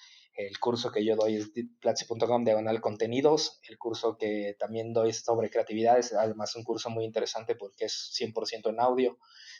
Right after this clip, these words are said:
entonces simplemente lo escuchan en, desde la app y ya, platzi punto com diagonal creatividad. Estoy por sacar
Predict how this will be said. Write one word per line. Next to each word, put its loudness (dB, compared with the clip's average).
entonces -8
simplemente -2
lo -2
escuchan -2
en, -8
desde -14
la 2
app 0
y -4
ya, 4
platzi 0
punto -2
com 2
diagonal 0
creatividad. 2
Estoy 0
por 0
sacar 2